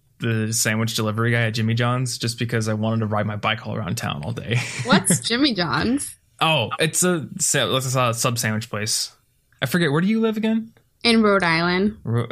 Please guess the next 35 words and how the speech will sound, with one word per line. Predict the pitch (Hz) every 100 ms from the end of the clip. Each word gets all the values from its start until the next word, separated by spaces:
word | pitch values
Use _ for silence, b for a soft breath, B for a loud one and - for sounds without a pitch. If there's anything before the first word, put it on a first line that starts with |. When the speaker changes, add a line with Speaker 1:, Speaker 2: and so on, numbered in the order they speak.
| -
Speaker 1:
they | 120
probably | 123 147 127
don't | 123 120
have | 113
Jimmy | 110 107
John's | 107 104 101
there. | 104 104
Speaker 2:
No, | 226
I've | 208 202 202
never | 214 214 220
heard | 220
of | 214
it. | 190 180
Speaker 1:
It's | 120 135
like | 147
a | 143
Speaker 2:
We | 123 254
have | 277 262
Subway. | - 302 403 269 285
Speaker 1:
It's | -
a |
better | 123 131 139 139
Speaker 2:
<laughs> |
Speaker 1:
Subway. | 131 127 117 110 110 131 - -
<laughs> | 208 226 220 208 - 170 - - _ _ _ - 226 214 B
But | 131
they | 127
don't | 131 139
toast | - 127 120
anything. | 117 107 113 - 120 - _ _ _
Speaker 2:
Oh, | 214 196 180
okay. | 180 170 160 214
Speaker 1:
But | 117
they | 113
do, | 110 123 120